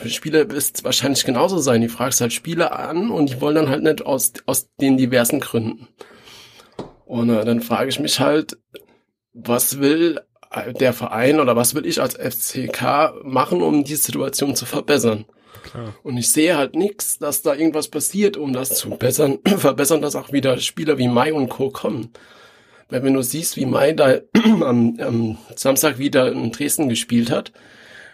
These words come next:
Speaker 1: das sind dann einfach Spieler, die haben wir nicht. Und das ist halt auch ein Grund, warum Dresden oben steht und wir nicht.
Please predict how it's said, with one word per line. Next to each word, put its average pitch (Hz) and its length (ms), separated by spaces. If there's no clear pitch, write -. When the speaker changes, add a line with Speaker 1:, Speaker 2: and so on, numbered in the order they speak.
Speaker 1:
das 135 140
sind 135 120
dann 127 120
einfach - 300
Spieler, 131 380
die 143 160
haben 175 220
wir 107 140
nicht. - 300
Und 131 260
das 123 160
ist - 160
halt - 100
auch 127 100
ein 123 100
Grund, 139 260
warum 127 260
Dresden 131 380
oben 117 320
steht 151 260
und 156 140
wir 170 100
nicht. 156 300